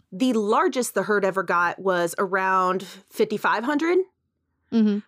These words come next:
Speaker 1: But they have found that the optimal size is around three thousand.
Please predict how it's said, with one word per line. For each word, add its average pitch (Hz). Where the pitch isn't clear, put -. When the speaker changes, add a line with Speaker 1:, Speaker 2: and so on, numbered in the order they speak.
Speaker 1:
But 240
they 247
have 247
found 226
that 220
the 233
optimal 240
size 170
is 214
around 190
three 190
thousand. -